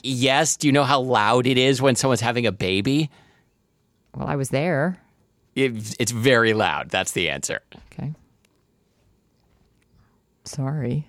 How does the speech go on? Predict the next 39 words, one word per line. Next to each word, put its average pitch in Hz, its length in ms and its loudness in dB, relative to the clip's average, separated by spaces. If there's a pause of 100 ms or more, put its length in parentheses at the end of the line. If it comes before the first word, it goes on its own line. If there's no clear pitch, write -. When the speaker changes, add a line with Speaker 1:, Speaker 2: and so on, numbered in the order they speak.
Speaker 2:
That - 100 -8
sounds 151 260 -4
so 151 100 -4
painful. 127 540 -6 (460)
Speaker 1:
<laughs> 220 340 -6 (920)
Speaker 2:
Um, 190 300 4
Speaker 1:
I 135 60 0
mean, 123 100 2
not 104 140 0
for 90 120 -10
me. 92 440 -2
Speaker 2:
No. 165 580 -2 (300)
Well, 180 160 2
maybe 220 240 4
it 135 80 2
was. 175 320 0
Were 170 80 2
you, 214 200 2 (220)
you 220 160 0
were 214 80 4
in 180 540 2
Iris's 202 360 0
birth, 127 300 -2
right? 165 300 -4 (500)
Speaker 1:
Yeah. 151 280 2
Speaker 2:
You 180 100 2
were 165 60 2
there 147 120 2
first. 156 220 -6
So 156 40 0
you, 156 320 0
so 139 440 -4
it 175 100 -2
must 180 200 0
have 127 60 -6
been 123 120 -2
painful 139 400 -4 (200)
for 127 320 -4 (180)
you 139 340 -4